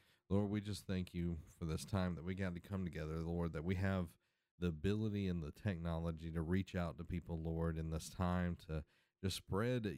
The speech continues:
your joy, your love, Lord. God, I just release your peace into the world right now, Lord. Let it just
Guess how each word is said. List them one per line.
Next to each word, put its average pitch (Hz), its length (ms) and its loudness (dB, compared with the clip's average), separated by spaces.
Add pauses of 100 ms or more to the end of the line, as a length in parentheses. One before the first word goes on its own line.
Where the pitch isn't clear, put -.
your 113 300 2
joy, 90 640 0
your 104 240 2
love, 87 500 0 (100)
Lord. 76 440 -2 (560)
God, 98 280 2
I 92 60 -6
just 101 260 -2
release 87 560 0
your 82 200 2 (100)
peace - 800 -2 (260)
into 92 380 0
the 76 160 -2 (140)
world 90 440 2
right 78 280 0
now, 76 280 0
Lord. 76 360 0
Let 92 120 2
it 85 120 0
just - 320 -8